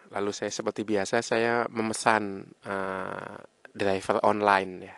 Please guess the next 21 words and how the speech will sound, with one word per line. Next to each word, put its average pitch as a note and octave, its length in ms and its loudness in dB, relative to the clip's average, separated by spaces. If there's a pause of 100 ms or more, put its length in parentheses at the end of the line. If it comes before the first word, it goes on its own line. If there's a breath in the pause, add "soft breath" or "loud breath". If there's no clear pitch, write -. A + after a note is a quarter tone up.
(120)
kendaraan G2 480 -2
online G#2+ 400 4
untuk G#2+ 160 2
membawa G2+ 240 8
pulang C3 400 8 (400 loud breath)
dari G#2+ 240 0
Pejompongan A2 640 6
ke - 80 -2
Cempaka G#2 400 2
Putih, G#2+ 320 -4 (160)
di - 160 -8
mana F#2+ 240 -4
saya G2 160 -2
tinggal G2+ 400 0
bersama F#2+ 320 -2
para F#2+ 240 -2
frater F#2+ 480 0 (400 soft breath)
Seminari G2 320 -2
Tinggi F#2+ 240 -4
Cempaka F#2 320 0
Putih. F2+ 320 -8